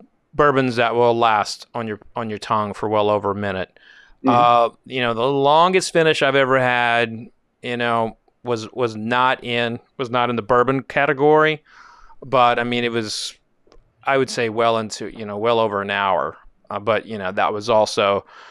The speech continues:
Speaker 1: uh, sipping straight out of a demijohn in, in Cognac, France, and it was from the eighteen hundreds. So it was like,
Speaker 2: <laughs>
Speaker 1: it was like, uh, kind of a spiritual out of body moment. So
Speaker 2: Incredible. That's amazing.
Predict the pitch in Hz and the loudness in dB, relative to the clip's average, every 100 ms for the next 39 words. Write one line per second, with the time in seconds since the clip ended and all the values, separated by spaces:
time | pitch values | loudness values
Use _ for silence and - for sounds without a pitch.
0 | - _ - 104 101 - 143 - 127 120 | -20 _ -4 -4 -4 -4 -2 0 -2 -2
1 | 113 - 143 127 120 120 107 101 117 113 | -6 -2 0 2 2 2 0 -2 -2 -2
2 | 110 107 104 101 101 104 _ 113 101 101 | -2 0 0 -2 -4 -10 _ -12 -10 -10
3 | 101 104 104 131 120 110 95 - 120 113 | -12 -16 -8 -4 -4 -6 -10 -8 -6 -4
4 | 104 - - 110 107 107 - 107 104 107 | -4 -6 -10 -8 -8 -8 -6 -6 -4 -6
5 | 110 - 110 101 107 98 92 - - 98 | -6 -8 -12 -10 -10 -8 -8 -8 -6 -4
6 | 87 110 107 104 95 - - - _ _ | -4 -8 -6 -4 -4 -4 -8 -14 _ _
7 | _ _ _ _ 117 104 101 - 95 92 | _ _ _ _ -10 -10 -10 -8 -6 -8
8 | - 98 90 87 - _ _ - 127 107 | -8 -6 -6 -8 -10 _ _ -6 -6 -6
9 | - - - 143 131 117 - 113 107 107 | -8 -8 -2 2 2 2 -2 -2 -2 -2
10 | 110 110 101 104 101 98 87 85 85 87 | -2 -2 0 0 0 -2 -8 -8 -8 -10
11 | - _ - - 80 82 - _ _ _ | -12 _ -18 -12 -10 -10 -14 _ _ _
12 | _ - 131 107 117 101 101 90 85 - | _ 0 2 2 4 4 4 2 0 0
13 | 113 113 110 95 95 92 92 | 2 2 4 2 2 2 0